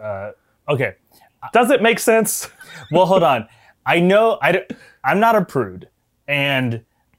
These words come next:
Speaker 1: I'm not going to get into details because even though there should be no children watching this, I would have been watching this video happily, <laughs> uh, if, uh, if it were me, uh, and I was a kid.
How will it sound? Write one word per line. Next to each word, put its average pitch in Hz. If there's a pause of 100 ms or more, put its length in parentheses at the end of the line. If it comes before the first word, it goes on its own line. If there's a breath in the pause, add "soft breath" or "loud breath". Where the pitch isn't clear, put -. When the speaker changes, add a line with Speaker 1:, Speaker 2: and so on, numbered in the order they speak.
Speaker 1:
I'm 151
not 185
going 185
to 151
get 139
into 165 (140)
details 160
because 139
even 147
though 131
there 117
should 175
be 165
no 127
children 110
watching 104
this, 117 (580 soft breath)
I 117
would 185
have 110
been 104
watching 95
this 95
video 95
happily, 113
<laughs> 170
uh, 135
if, 127
uh, 113
if -
it 135
were 110
me, 120
uh, 117
and 113
I 113
was 104
a 110
kid. 113